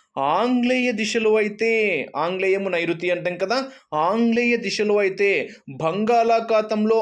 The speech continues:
అండమాన్ నికోబార్ దీవులు, హైలైట్ చేసుకోండి. బంగాళాఖాతంలో అయితేనేమో అండమాన్ నికోబార్ దీవులు, నైరుతి దిశ పరంగా అబ్జర్వ్ చేస్తే అరేబియా సముద్రంలో లక్షద్వీపులు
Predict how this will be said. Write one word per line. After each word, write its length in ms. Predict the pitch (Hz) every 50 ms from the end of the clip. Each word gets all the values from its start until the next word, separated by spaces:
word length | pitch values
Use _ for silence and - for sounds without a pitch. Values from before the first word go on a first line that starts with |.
| - - - 151 160
అండమాన్ 600 | 175 196 196 220 226 214 214 214 214 214 214 208
నికోబార్ 500 | 202 196 - 214 214 196 190 208 202 190 180
దీవులు, 400 | 196 196 196 190 190 190 190 190 190 190 175 160 139 151
హైలైట్ 260 | 160 165 165 165 160 -
చేసుకోండి. 480 | 170 160 156 - - 156 156 151 139 131 127 - 135
బంగాళాఖాతంలో 920 | 151 160 170 170 175 175 175 180 175 180 175 170 165 170 175 170 170 175 175 170
అయితేనేమో 560 | 165 160 170 175 175 175 175 185 208 240 269 302 294 285 - - - - 135
అండమాన్ 500 | 143 160 165 180 180 180 185 185 180 175 160
నికోబార్ 440 | 151 156 175 170 160 165 170 165 147
దీవులు, 360 | 156 156 151 156 151 151 151 151 151 151 151 - - - - - 135 139
నైరుతి 420 | 156 196 240 247 285 277 285 269 233
దిశ 200 | 240 214 220 214 214 208
పరంగా 280 | 190 190 190 185 185 180
అబ్జర్వ్ 280 | 160 151 170 170 165 160 165 -
చేస్తే 300 | 156 147 143 - 180 160 135 139 156 170 160 - - - - 143 147
అరేబియా 560 | 165 190 233 262 269 240 262 254 254 254 247 240 240
సముద్రంలో 580 | 226 202 196 185 175 196 190 185 185 185 175 147 147 143 143 - - 147 147 156
లక్షద్వీపులు 720 | 165 160 160 - - 254 240 214 226 226 214 214 214 214